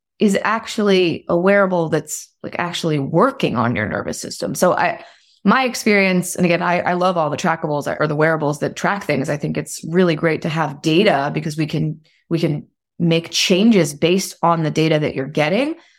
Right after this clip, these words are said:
But I will say sometimes,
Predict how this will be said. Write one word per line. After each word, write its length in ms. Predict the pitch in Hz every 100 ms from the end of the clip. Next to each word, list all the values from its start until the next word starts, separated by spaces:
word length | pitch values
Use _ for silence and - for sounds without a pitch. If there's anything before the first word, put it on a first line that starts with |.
| _ _ -
But 160 | 185 202
I 100 | 202
will 420 | 190 202 262 285
say 420 | - - 247 247
sometimes, 800 | 240 - 226 240 254 262 269 262